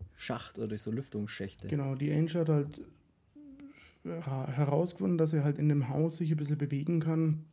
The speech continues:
Speaker 2: indem dass er durch die Lüftungsschächte kriecht und kann halt dann so zu verschiedenen Zimmern kommen,
Speaker 1: Mhm.
Speaker 2: indem dass er halt durch die Wände dann da geht.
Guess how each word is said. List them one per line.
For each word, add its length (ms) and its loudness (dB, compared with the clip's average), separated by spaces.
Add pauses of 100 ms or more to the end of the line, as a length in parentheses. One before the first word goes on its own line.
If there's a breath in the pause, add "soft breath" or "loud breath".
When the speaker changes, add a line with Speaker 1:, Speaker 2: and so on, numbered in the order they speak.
(500)
Speaker 2:
indem 280 2
dass 160 0
er 60 0
durch 180 0
die 100 2
Lüftungsschächte 800 0
kriecht 540 -2
und 400 -2 (220 loud breath)
kann 240 0
halt 140 0
dann 360 2
so 460 0
zu 140 -4
verschiedenen 440 0
Zimmern 340 2
kommen, 360 -2 (880 loud breath)
Speaker 1:
Mhm. 80 -6
Speaker 2:
indem 180 2
dass 140 -2
er 80 0
halt 100 -4
durch 180 0
die 120 0
Wände 240 6
dann 200 0
da 100 -2
geht. 260 -8